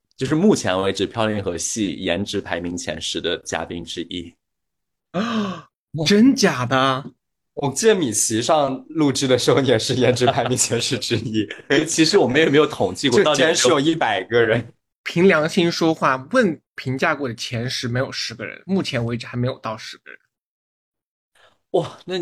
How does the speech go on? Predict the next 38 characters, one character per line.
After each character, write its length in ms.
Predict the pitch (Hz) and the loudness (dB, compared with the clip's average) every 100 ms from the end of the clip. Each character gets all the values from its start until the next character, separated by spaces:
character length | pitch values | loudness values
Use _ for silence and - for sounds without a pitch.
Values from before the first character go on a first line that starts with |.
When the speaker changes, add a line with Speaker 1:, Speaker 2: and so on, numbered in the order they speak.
| 160 - | -6 -2
Speaker 1:
那 100 | 165 | 0
我 140 | 110 | 0
这， 160 | - - _ | -2 -16 _
这 140 | - | -2
样 140 | 175 143 | 0 0
讲 200 | - 90 | -2 -4
出 160 | - | -4
来， 160 | 120 117 | -2 0
那 160 | 123 | 0
些 240 | 131 139 131 | -2 -2 -2
没 140 | 117 | 0
有 140 | 131 123 | 0 0
被 240 | 131 117 | 0 -2
说 240 | - 117 | -2 0
的 120 | 113 104 | 0 -2
嘉 360 | - - 107 | -8 -6 -6
宾 240 | 101 107 101 | -4 -8 -4
该 160 | 104 | -4
怎 120 | 101 | -4
么 120 | - - | -10 -10
办？ 180 | - - - _ _ _ _ _ _ _ _ | -12 -14 -20 _ _ _ _ _ _ _ _
Speaker 2:
你， 180 | 190 160 - | -6 -6 -12
你 80 | - | -12
就 140 | 180 269 | -4 -2
说 180 | - | 2
啊， 80 | 247 | 2
可 140 | 240 175 | 2 0
能 100 | 180 | 0
三 220 | - 262 | 2 2
维 100 | 185 | 2
才 140 | 160 | 2
是 60 | 151 | -2
他 120 | 151 | 0
们 80 | 151 | -2
的 60 | |
优 180 | 123 120 | -2 -2
势 220 | 123 - | -4 -6
啊。 100 | 123 | -6